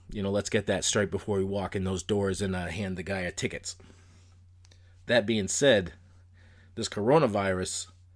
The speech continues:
um, you might not want to be listening to the news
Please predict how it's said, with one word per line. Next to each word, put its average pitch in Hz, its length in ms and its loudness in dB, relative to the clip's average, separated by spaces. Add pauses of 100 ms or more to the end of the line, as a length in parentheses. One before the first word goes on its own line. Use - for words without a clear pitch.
(1600)
um, 87 560 -6 (380)
you 98 160 -4
might 127 380 2
not 147 220 0
want 143 160 6
to 135 40 4
be 131 140 4
listening 123 580 0
to 123 100 -2
the 110 120 0
news 135 680 2